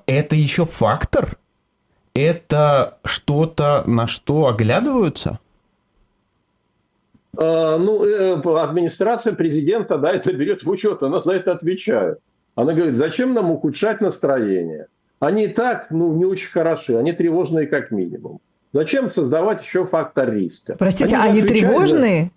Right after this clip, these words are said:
Speaker 3: настроения?
Speaker 2: Да, они тревожные, они тревожные, конечно же.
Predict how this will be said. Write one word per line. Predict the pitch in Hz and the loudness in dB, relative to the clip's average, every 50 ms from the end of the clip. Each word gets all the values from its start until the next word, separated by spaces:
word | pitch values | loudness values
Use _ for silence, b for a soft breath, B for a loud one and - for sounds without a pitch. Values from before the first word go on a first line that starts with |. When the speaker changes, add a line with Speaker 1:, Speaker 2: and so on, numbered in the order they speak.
| _ _ _ _ - | _ _ _ _ 0
Speaker 3:
настроения? | 175 165 - - 196 196 202 185 190 165 160 156 160 | 0 0 0 0 0 0 2 2 2 4 4 4 4
Speaker 2:
Да, | 127 127 135 | 2 2 2
они | 151 190 190 | 0 0 0
тревожные, | 202 214 226 220 214 202 190 180 147 151 160 156 156 151 151 151 156 180 | 0 -2 0 0 2 2 2 2 0 0 0 2 2 0 -2 -2 -4 -2
они | 180 165 175 185 | 0 0 0 0
тревожные, | 180 196 185 190 165 143 165 185 175 185 185 165 | 0 0 0 0 2 2 0 0 0 0 -2 -2
конечно | - 151 139 135 131 123 117 - - 104 95 | 0 0 0 0 0 -2 -2 -2 -4 -6 -4
же. | 95 95 98 98 | -4 -6 -6 -6